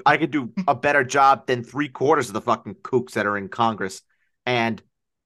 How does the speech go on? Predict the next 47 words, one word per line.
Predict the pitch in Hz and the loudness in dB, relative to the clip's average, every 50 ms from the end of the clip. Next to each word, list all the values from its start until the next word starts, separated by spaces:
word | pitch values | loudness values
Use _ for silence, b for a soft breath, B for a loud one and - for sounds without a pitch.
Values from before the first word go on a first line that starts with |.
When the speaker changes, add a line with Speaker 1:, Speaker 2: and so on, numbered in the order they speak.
| _ _ _ _ - | _ _ _ _ -6
Speaker 1:
in | 123 120 | -4 -4
some | 123 - 127 117 98 | -2 0 0 0 2
branches | - 110 107 101 98 95 | 0 0 0 -2 -6 -10
of | 101 98 | -10 -6
government. | - 101 95 90 92 - _ _ _ _ _ _ _ _ _ _ _ _ _ _ - | -4 -4 -4 -6 -8 -12 _ _ _ _ _ _ _ _ _ _ _ _ _ _ -6
Speaker 2:
Uh, | - 127 127 127 | -4 -4 -2 0
not, | - 131 131 - - | 0 0 0 0 -2
not | - 131 123 120 117 | -2 0 0 0 0
that | 123 117 - | -2 -4 -4
kind | 113 117 | -4 -6
of | 113 - | -6 -6
podcast. | - 117 113 - - - 113 - - - _ _ | -6 -8 -8 -8 -8 -8 -6 -6 -8 -10 _ _
Let's | - 123 117 - - | -4 -4 -4 -2 0
not, | 127 117 117 131 - - _ - | 0 2 2 0 -2 -6 _ 4
Speaker 1:
No, | 160 208 196 - | 6 8 8 8
Speaker 2:
let's | - 147 143 - - | 6 6 4 4 4
Speaker 1:
no, | 160 160 156 147 | 4 4 4 2
it's | 135 - | 2 2
not | 165 156 147 - | 4 4 4 4
that | 151 135 127 | 0 0 0
kind | - 156 143 | 0 0 -2
of | 147 - | -2 -2
podcast. | - 165 151 151 - - - 156 139 147 - - _ _ _ _ - | 0 0 0 0 -2 -2 -4 -2 -2 -4 -8 -12 _ _ _ _ -10
Speaker 2:
<laughs> | 202 - - - - - 214 214 - _ _ _ _ _ _ - | -8 -6 -6 -6 -8 -10 -12 -12 -14 _ _ _ _ _ _ -2
Let's, | - 135 135 - - - | -2 0 0 0 0 -2
let's | 147 - 139 147 147 | 0 0 0 0 2
Speaker 1:
I | 185 | 2
did, | |
Speaker 2:
not | 139 123 | 2 2
Speaker 1:
no, | 180 160 | 2 4
Speaker 2:
do | 151 160 | 4 2
Speaker 1:
this | 175 | 2
Speaker 2:
that. | - - | 2 4
Speaker 1:
comes, | 190 170 135 - - b b b b b | 2 2 2 0 -12 b b b b b
this | - 160 170 - | -4 -4 -2 0
co-, | - 190 - | 0 0 0
this | - 185 170 - | 2 0 -2 -2
is, | 170 170 - - | -4 -6 -2 0
that's | 156 175 160 - | 0 0 0 0
on | 175 143 131 | -2 -2 -2
both | 123 147 156 180 180 | -4 -4 -4 -4 -4
sides | - 175 156 175 160 165 | -4 -4 -4 -4 -6 -8
of | 165 | -10
the | 160 165 143 | -6 -4 -4
aisle, | 120 107 101 98 92 | -4 -4 -6 -8 -10
my | 95 95 | -14 -16
friend. | 92 - 104 95 95 95 | -16 -14 -12 -12 -12 -14